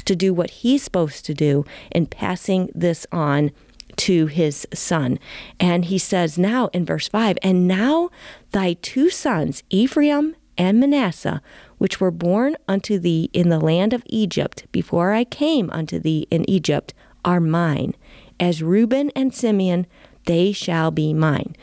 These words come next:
What does this mean? What is he saying that they're his, like Reuben and Simeon,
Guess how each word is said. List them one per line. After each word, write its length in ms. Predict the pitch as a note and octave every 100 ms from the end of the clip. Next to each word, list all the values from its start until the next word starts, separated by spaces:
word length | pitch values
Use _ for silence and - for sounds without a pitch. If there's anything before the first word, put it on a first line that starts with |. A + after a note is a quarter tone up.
| - - - - - - -
What 120 | D4+
does 200 | A4+ -
this 200 | D#4+ -
mean? 420 | F#3+ G3 F3+ - -
What 160 | A3
is 120 | C#4+ D4
he 100 | B3+
saying 500 | - A#3+ A#3 E3 -
that 320 | D#3+ E3 -
they're 280 | F3 F3+ F#3
his, 720 | - - A#3 F3 C#3+ - -
like 240 | - D#3+ -
Reuben 340 | F#3+ G#3 G3+
and 140 | F3 E3
Simeon, 380 | - G3+ D3